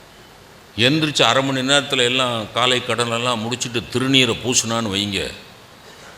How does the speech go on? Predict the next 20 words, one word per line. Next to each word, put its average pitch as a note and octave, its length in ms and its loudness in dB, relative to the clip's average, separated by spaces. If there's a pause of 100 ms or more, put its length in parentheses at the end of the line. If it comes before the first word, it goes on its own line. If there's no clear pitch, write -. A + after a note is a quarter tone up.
(640)
அஞ்சரையிலிருந்து B2 920 2
ஏழு B2 360 2
மணி A#2+ 200 -2
வரைக்கும் B2 360 0
பூஜை A#2 280 0
ரூம். G2 220 -4 (1080)
"சொற்றுணை A2 480 0
வேதியன் G2 460 0 (100)
சோதிவானவன் F#2+ 880 -2
பொற்றுணை G#2+ 520 0
திருந்தடி F#2 540 -2
பொருந்த F#2 320 0 (140)
கைதொழ, E2 340 -4 (720)
கற்றுணை A2+ 500 0 (100)
பூட்டிவோர் G#2+ 600 0
கடலிற் G2 520 -4
பாய்ச்சினும் E2+ 580 -4
நற்றுணையாவது D#2+ 800 -4
நமச்சிவாய." C#2+ 600 -6 (160)
அவன் E2 240 -4